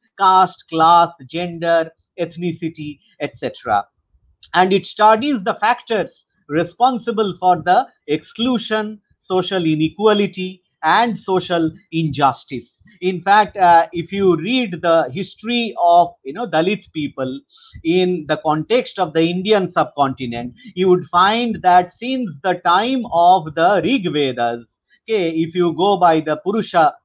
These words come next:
Sukta, you would find how it sowed the seeds of exclusion, of inequality, you know, of the, uh, of a kind of, uh, inequitable social structure, okay, since the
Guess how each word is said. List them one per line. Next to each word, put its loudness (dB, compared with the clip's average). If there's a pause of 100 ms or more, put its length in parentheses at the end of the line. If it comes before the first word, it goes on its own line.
(120)
Sukta, -4 (300)
you -4
would -4
find -2 (280)
how 4 (220)
it -4
sowed 0
the 2
seeds -4 (120)
of 2
exclusion, -8 (340)
of 4
inequality, -4 (240)
you -8
know, -2
of 4 (140)
the, 4 (340)
uh, 2
of 2
a 0
kind -4
of, 6 (120)
uh, 4
inequitable -4
social -2
structure, -4 (420)
okay, 0
since -6
the 0